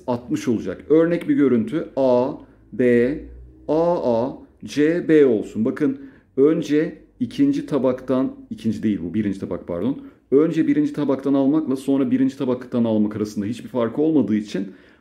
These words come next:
bu tabaklardan alış şeklinde sorduğu için tekrar permütasyona düştü. Güzel bir soru.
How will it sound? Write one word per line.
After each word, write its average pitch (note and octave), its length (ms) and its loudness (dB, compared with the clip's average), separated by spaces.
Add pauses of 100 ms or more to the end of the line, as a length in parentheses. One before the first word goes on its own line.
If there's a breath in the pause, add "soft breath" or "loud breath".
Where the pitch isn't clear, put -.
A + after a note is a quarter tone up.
(140 loud breath)
bu A#2+ 240 0
tabaklardan A#2+ 800 0
alış B2 260 0
şeklinde A#2 540 2
sorduğu G#2 400 0
için F#3 300 -6
tekrar A2 460 -4
permütasyona G2 680 -4
düştü. - 300 -16 (220)
Güzel C#3+ 320 2
bir F2+ 40 -6
soru. - 240 -16